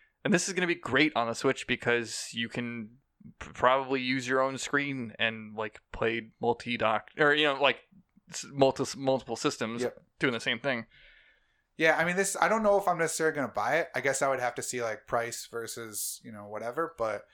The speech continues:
Speaker 1: How much would you pay for it?
Speaker 2: I don't know.
Speaker 1: I mean, it was an Xbox Live game to begin with, so I think it was twenty bucks when it came
Speaker 2: Yeah,
Speaker 1: out.
Speaker 2: I would definitely wouldn't pay more than twenty dollars.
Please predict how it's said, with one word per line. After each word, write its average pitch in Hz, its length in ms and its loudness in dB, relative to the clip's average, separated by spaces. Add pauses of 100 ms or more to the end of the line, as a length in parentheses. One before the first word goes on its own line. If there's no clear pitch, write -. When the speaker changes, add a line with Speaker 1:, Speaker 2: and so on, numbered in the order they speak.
(120)
Speaker 1:
How 156 80 0
much 165 160 2
would 147 120 -2
you 139 60 -4
pay 110 160 0
for - 220 -6
it? - 60 -16 (300)
Speaker 2:
I 170 60 -8
don't 113 180 -4
know. 113 320 -6 (720)
Speaker 1:
I 143 40 0
mean, 175 120 6
it 190 40 2
was 180 120 2
an 170 140 6
Xbox 156 440 2
Live 123 160 2
game 117 160 -2
to 113 60 0
begin 107 260 -4
with, 85 140 -8
so 107 340 2
I 110 80 0
think - 280 -4
it 139 100 4
was 120 320 -4 (760)
twenty 147 240 -4
bucks 208 320 0
when 214 80 0
it 214 60 -4
came 226 160 0
Speaker 2:
Yeah, 233 120 2
Speaker 1:
out. - 100 -8
Speaker 2:
I - 80 -2
would 120 80 -6
definitely 135 300 0
wouldn't 101 180 -10
pay 98 100 -14
more 92 160 -20
than - 140 -20
twenty - 320 -20
dollars. - 560 -20